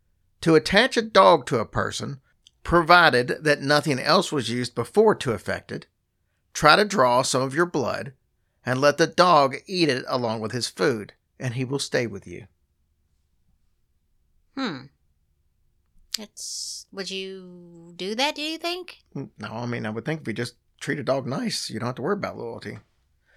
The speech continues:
Speaker 1: The mold found on the rotting carcasses in the Brett Zeus home was,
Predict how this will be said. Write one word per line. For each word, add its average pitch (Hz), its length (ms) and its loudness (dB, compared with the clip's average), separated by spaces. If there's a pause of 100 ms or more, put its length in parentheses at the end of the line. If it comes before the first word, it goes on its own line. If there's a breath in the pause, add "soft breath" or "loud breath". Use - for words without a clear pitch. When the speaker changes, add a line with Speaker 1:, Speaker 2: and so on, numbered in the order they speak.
(180)
Speaker 1:
The 160 120 6
mold 202 500 6
found 151 260 4
on 135 100 2
the 123 80 -4
rotting 123 320 0
carcasses - 760 0
in 120 220 -6
the 120 360 -6 (300)
Brett 127 200 0
Zeus 147 420 0
home 104 400 -10 (340)
was, 135 180 0